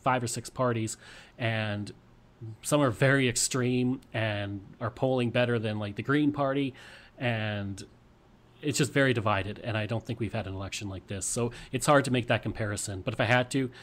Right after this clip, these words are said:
probably the Great Depression and how things shifted because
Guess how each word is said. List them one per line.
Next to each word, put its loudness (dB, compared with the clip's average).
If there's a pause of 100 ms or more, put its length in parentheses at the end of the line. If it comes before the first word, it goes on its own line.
(520)
probably 4
the -4
Great -2
Depression -2
and -6
how -4
things -6 (100)
shifted 0
because -6